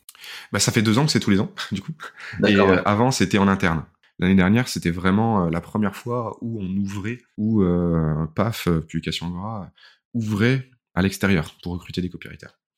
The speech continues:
Speaker 2: D'accord, ok. Et, euh, sur, euh, sur ce qu'on disait là, sur l'ego, justement, c'est un peu, euh, c'est un peu une question de mindset, et je voulais en parler un peu avec toi, euh, de, de cet aspect mindset. Pourquoi,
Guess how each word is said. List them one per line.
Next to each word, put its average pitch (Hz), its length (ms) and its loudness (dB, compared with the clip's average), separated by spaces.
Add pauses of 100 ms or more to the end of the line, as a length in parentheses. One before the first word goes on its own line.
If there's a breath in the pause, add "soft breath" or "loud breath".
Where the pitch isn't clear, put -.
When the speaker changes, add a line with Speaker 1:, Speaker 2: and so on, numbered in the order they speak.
(160)
Speaker 2:
D'accord, 123 400 2
ok. - 140 -2
Et, - 840 -2
euh, 95 560 4 (260)
sur, 113 280 2
euh, 107 460 6
sur 104 180 2
ce - 80 -2
qu'on 110 120 2
disait 101 260 4
là, 110 120 4
sur 98 220 2
l'ego, 104 500 2 (160 loud breath)
justement, 113 380 2
c'est 107 180 2
un 87 120 -2
peu, 107 100 -2
euh, 95 400 4
c'est - 180 2
un 87 80 -2
peu 107 100 -2
une 98 80 4
question 98 300 0
de 90 40 0
mindset, 95 720 2
et 87 60 -6
je 90 100 -8
voulais 92 120 0
en 90 100 2
parler 98 220 2
un 101 100 2
peu 98 120 -2
avec 90 220 0
toi, 101 260 2
euh, 82 200 -2 (480 loud breath)
de, 87 180 -6
de 85 100 -6
cet 98 220 0
aspect 95 260 0
mindset. 95 460 2
Pourquoi, - 220 0